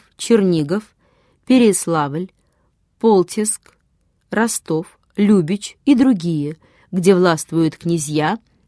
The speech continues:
Олеговы подданные. Война была в сии времена народным промыслом.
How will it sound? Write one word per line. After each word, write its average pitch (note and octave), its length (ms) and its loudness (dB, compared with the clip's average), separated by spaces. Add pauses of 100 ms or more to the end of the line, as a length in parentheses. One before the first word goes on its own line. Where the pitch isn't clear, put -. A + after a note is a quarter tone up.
(160)
Олеговы G#3 500 2
подданные. C3+ 760 -6 (1040)
Война A#3 500 2
была C4 260 0
в - 80 -8
сии A#3 260 0
времена G#3 600 0
народным A3 520 0
промыслом. D3+ 600 -4